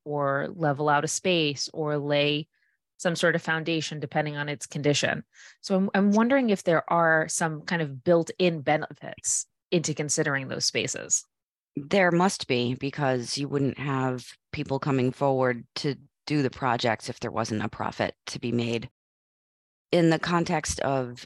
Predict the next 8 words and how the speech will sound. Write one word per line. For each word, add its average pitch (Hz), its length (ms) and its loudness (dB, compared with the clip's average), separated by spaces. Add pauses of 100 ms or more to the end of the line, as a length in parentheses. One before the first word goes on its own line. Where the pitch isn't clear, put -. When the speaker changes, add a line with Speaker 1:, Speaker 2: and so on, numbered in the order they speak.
Speaker 2:
environmental, 135 920 2 (340)
um, 117 540 -2 (600)
science 139 520 2
and 135 100 0
environmental 127 560 -2
law, 123 400 0 (1600)
the 151 180 0 (160)
redevelopment 143 880 2